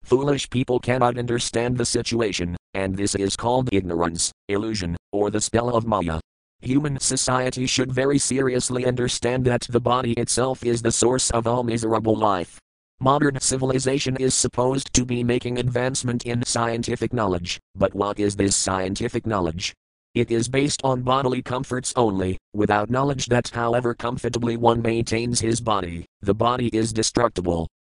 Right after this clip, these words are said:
As stated in Bhagavad Gita, "Antavanta im deha," these bodies are destined to be destroyed. Mataya Sarakta Saririnaha refers to the living soul, or the living spark,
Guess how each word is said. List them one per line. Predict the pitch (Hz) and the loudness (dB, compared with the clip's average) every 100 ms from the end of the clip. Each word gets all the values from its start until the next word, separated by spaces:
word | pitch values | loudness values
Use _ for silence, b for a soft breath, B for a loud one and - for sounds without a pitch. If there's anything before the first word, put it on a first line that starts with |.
| _ _ | _ _
As | 104 104 | 0 0
stated | - 127 135 139 123 | 0 0 2 0 0
in | 123 120 | 0 2
Bhagavad | 120 127 120 120 | 2 2 0 -2
Gita, | 123 117 90 90 _ | -2 -4 -4 -6 _
"Antavanta | 101 95 107 123 127 120 117 127 | -4 -2 -2 0 0 0 0 0
im | 127 | 2
deha," | 113 90 87 87 - 98 | 2 0 -4 -6 -8 -2
these | 98 101 | 0 0
bodies | 110 123 131 127 117 | 0 0 0 -2 0
are | 113 113 | 0 0
destined | 110 113 - 113 113 - | 0 0 -2 -2 0 0
to | 110 | -2
be | 110 | -2
destroyed. | 110 110 - 113 98 85 85 _ _ _ 113 | -2 -2 0 0 0 -2 -8 _ _ _ -2
Mataya | 110 - 110 110 | -2 0 0 0
Sarakta | - 120 131 143 - 135 | 0 0 2 0 0 -2
Saririnaha | 127 - 127 127 139 139 127 123 127 | 0 2 2 2 2 2 0 0 0
refers | 123 120 131 131 | 2 4 4 2
to | 120 | 0
the | 123 | 2
living | 120 123 120 | 2 0 -2
soul, | 123 117 98 87 87 _ 104 | 0 2 2 2 -2 _ -2
or | 107 | 0
the | 110 | 2
living | 110 117 113 | 2 0 -2
spark, | 117 - 101 85 | -4 -2 -2 -2